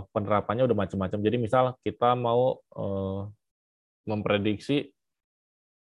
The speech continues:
misalnya katakanlah, ketika ada gejala A B C, ini masuk kategori penyakit apa. Nah, itu juga bisa. Kayak gitu. Nah, tujuannya apa? Jadi ya bisa membantu,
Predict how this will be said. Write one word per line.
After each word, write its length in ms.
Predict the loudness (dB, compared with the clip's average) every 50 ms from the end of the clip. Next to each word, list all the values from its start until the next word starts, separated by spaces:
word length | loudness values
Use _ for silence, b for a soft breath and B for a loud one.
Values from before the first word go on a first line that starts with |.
| _ _ _ _
misalnya 320 | -12 -8 -4 -4 -2 0
katakanlah, 640 | 0 0 0 0 0 -2 -2 -2 0 0 -2 -4 -6 _ _ _
ketika 480 | 0 0 2 2 0 4 4 4 4 4
ada 240 | 4 4 6 6 6
gejala 480 | 6 4 4 4 6 4 6 6 4
A 160 | 2 2 0 0
B 240 | 0 0 -2 -2
C, 160 | 0 2 2 4 4
ini 240 | 4 0 0 0 2
masuk 240 | 0 0 -2 -2 0
kategori 640 | 0 2 2 2 2 4 4 4 6 6 4 2 -2
penyakit 400 | -2 -2 -2 -2 -2 -4 -6 -4
apa. 480 | -4 -4 0 2 2 2 2 0 -6 _ _ _ _ _ _ _ _ _ _
Nah, 160 | -6 -4 -2
itu 160 | -2 0 0
juga 160 | 2 4 4
bisa. 320 | 4 4 2 0 -2 -6 -6 -8 _ _ _ _ _ _ _ _ _ _ _ _ _ _ _ _ _ _ _ _
Kayak 320 | -4 -2 -2 -2 -4 -4
gitu. 320 | -4 -4 -4 -4 -6 -8 -12 _ _ _ _ _ _
Nah, 160 | -8 -4 0
tujuannya 400 | 0 2 4 4 4 4 4 4
apa? 240 | 2 4 4 2 2
Jadi 320 | 2 2 2 2 2 2
ya 160 | 2 0 0 -4 -6 _ _ _ _ _ _ _ _ _ _ _ _ -4
bisa 240 | -2 2 4 4 4
membantu, 960 | 4 4 4 4 4 2 2 -2 -4 -2 0 0 2 2 0 0 -2 -4